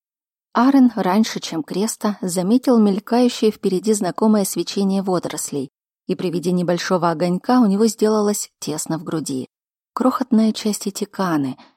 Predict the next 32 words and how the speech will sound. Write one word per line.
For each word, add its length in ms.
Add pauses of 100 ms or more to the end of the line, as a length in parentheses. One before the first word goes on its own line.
(240)
и 20
доказательство, 960
что 220
на 180
этом 260
этапе 400
в 120
плане 400
участвовал 840
и 80
его 420
народ. 380 (840)
Ещё 520
десять 460
минут 320
пути 340
по 140
тропе 360
между 320
деревьями 640 (360)
привели 420
их 300
к 80
низкому 460
утёсу. 600 (140)
В 80
устье 320
пещеры 520
в 60
нём 320
мерцал 420
огонь. 400